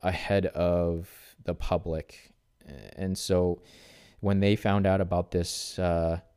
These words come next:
I guess you could say a visa, a, a visa lottery, um, they got him in line right away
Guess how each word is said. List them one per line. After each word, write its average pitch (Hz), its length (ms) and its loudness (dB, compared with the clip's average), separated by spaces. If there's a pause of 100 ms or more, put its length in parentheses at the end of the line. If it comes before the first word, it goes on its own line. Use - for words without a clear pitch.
I 92 40 -6
guess 90 140 -4
you - 80 -18
could 85 120 -12
say 87 180 0
a 80 100 0
visa, 95 540 -2
a, 98 140 2
a 87 140 0
visa 113 760 0 (100)
lottery, 120 640 0 (1080)
um, 95 260 0
they 101 260 2
got 101 360 2
him 101 460 0
in 110 220 0
line 107 220 2
right 104 180 4
away 104 560 4